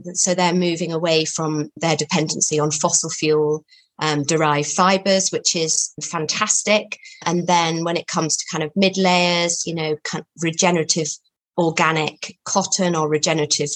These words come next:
wool, which means that you're giving back to the planet at the same time.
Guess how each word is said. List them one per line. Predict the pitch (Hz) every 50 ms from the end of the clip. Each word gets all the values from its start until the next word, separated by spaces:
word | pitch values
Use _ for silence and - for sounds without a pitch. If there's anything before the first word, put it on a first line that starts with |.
| - _
wool, | - 165 170 175 175 175 180 185 202 202 214
which | 185 175 170 - -
means | 180 165 156 156 156 151 -
that | - 160 156 - - _ _
you're | 175 160
giving | 151 - 180 175 160 160
back | 160 185 165 - - -
to | - -
the | -
planet | - - 185 160 156 156 - -
at | - -
the | -
same | - - 185 175 165 170
time. | - - - 175 175 185 202 226 233